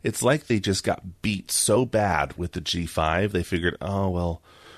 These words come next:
we'll just hold off. No one's really interested in this V series phone, so we'll just wait till the G six." When in truth, the V ten and V twenty were very ambitious phones that actually delivered very well.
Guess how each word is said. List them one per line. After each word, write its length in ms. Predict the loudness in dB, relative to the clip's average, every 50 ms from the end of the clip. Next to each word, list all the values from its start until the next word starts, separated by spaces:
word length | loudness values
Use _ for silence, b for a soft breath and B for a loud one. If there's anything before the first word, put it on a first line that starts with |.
| B B -8
we'll 80 | -4 -2
just 220 | 0 -2 -2 -2
hold 200 | -2 -2 0 2
off. 320 | 2 4 2 2 0 -2
No 120 | -2 0 0
one's 160 | 0 0 0
really 260 | 2 2 2 4 2
interested 400 | 2 0 -2 -4 -4 -2 -2 -2
in 140 | 0 0 0
this 260 | 0 0 0 -2 -4
V 440 | -6 -8 -10 -6 -4 -2 -2 -2 -2
series 640 | -2 -2 -2 -2 -2 -2 -2 -4 -4 -4 -4 -6 -4
phone, 360 | -4 -4 -4 -4 -4 -4 -4
so 140 | -4 -2 -2
we'll 120 | 0 0
just 200 | 0 -2 0 2
wait 180 | 2 2 2 0
till 140 | -4 -6 -4
the 80 | -4
G 220 | -4 -4 -6 -6 -6
six." 440 | -4 -4 -2 -2 -4 -4 -6 -4
When 140 | -2 0 2
in 140 | 2 0 -2
truth, 380 | -2 0 0 2 2 0 -2 B B B B B B B B B B _ _ _ _ -2
the 160 | 2 2 4
V 280 | 4 2 0 -2 -2
ten 300 | -2 0 2 2 2 4
and 120 | 2 2 2
V 180 | 0 -2 -2
twenty 320 | -2 0 0 0 2 2 0
were 140 | 0 -2 -4
very 580 | -8 -6 0 2 4 4 4 4 4 4 2
ambitious 460 | 2 0 0 0 0 0 -2 -2 -4
phones 340 | -4 -2 -2 0 0 0 0
that 100 | 0 0
actually 380 | 0 0 0 -2 -2 -2 -4 -2
delivered 680 | 0 0 0 2 2 2 2 2 2 0 -4 -4 -4
very 300 | -4 -4 -2 0 0 0
well. 400 | 0 0 0 0 0 -2 -4 -8